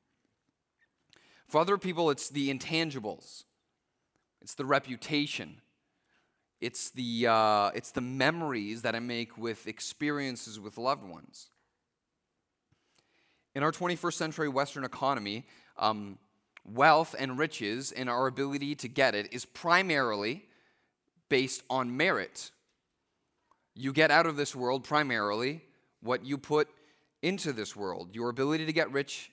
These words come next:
is based on your ability to work for it. In the kingdom of God, there are riches that the Lord offers to those who are citizens in his kingdom.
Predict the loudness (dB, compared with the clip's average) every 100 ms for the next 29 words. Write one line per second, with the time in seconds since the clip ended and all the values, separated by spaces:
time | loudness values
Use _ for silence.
0 | _ -16 -4 -2 -2 -4 -4 -2 -2 -2
1 | -2 -2 -4 -4 -4 -6 -18 _ _ -12
2 | -6 -4 -6 -14 _ _ _ _ _ _
3 | _ _ _ _ _ _ _ _ _ _
4 | _ _ _ _ _ _ _ _ _ _
5 | _ _ _ -2 0 2 2 2 0 -2
6 | 4 8 10 8 6 0 -16 _ _ _
7 | _ _ _ _ -4 4 6 8 6 2
8 | 2 0 -10 -10 -16 -16 _ _ _ _
9 | _ _ _ _ -8 -4 -2 0 2 2
10 | 2 4 6 6 6 0 -4 -4 -8 -14
11 | -14 _ _ _ _ _ _ _ _ _
12 | _ -8 -4 2 2 2 0 -2 0 -2
13 | -2 -6 -6 -6 -8 -8 -8 -10